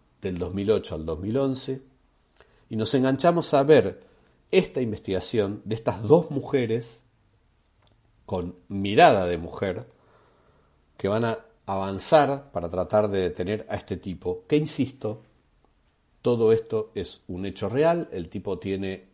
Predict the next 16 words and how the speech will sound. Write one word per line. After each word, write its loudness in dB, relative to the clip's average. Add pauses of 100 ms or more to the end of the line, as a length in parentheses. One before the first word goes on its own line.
(260)
un -12
nombre, -2
tiene -10
un -6
apellido -2
y -8
tuvo -2 (1300)
Y -10
acá -4
yo -4
no -6
sé -8
si -12
le -6
estoy -6
spoileando. -6